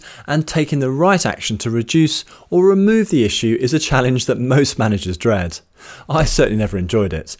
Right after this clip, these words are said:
yet I knew that taking no action was by far the worst option. If you ignore the problem, laziness has a way of spreading into the rest of the team. Take action quickly.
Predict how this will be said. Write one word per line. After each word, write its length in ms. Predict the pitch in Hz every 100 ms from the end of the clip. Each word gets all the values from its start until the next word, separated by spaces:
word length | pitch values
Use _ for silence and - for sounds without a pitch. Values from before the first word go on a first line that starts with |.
| - - _
yet 280 | 165 160 175
I 80 | 160
knew 440 | 156 190 196 123
that 180 | 98 -
taking 400 | 127 123 127 139
no 100 | 185
action 500 | 123 - - 120 110 - _
was 160 | 123 117
by 160 | 127
far 460 | 120 - 120 113 110
the 140 | 117
worst 360 | 110 90 85 -
option. 540 | - - - 85 73 76 _ _ _ _ - - - -
If 200 | - 160
you 60 |
ignore 340 | 151 143 160 190
the 60 |
problem, 520 | 165 147 123 117 117 - _ -
laziness 520 | 127 156 156 156 143
has 140 | 131
a 60 | 120
way 180 | 110 101
of 80 | 90
spreading 600 | - - - 135 127 120
into 160 | 107
the 80 | 95
rest 280 | 92 - -
of 60 |
the 60 | 85
team. 420 | - 107 85 78 - _ _ _ _ -
Take 320 | - 117 -
action 360 | 107 - - 101
quickly. 580 | 117 - - 78 78